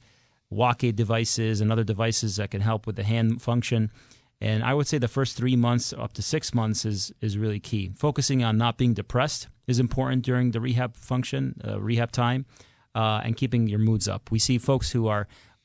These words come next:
with a positive attitude tend to even recover more physically better. It does something to their brain. It really does, Tony. It changes the way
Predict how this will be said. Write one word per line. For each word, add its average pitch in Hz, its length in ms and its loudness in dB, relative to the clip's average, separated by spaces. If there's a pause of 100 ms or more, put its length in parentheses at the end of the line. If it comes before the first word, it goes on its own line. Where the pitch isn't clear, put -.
(480)
with 127 120 0
a 110 40 0
positive 151 460 4
attitude 151 580 -2
tend 139 260 2
to 120 100 -4
even 131 440 0
recover 127 380 -4
more 117 240 0
physically 123 500 -2
better. 120 380 -2
It 123 160 -6
does 139 160 0
something 135 320 -2
to 120 80 -2
their 104 100 0
brain. 117 240 0
It 101 60 -6
really 127 240 0
does, 123 180 0
Tony. 101 260 -4
It 95 60 -10
changes 123 400 0
the 104 80 -6
way 107 320 -2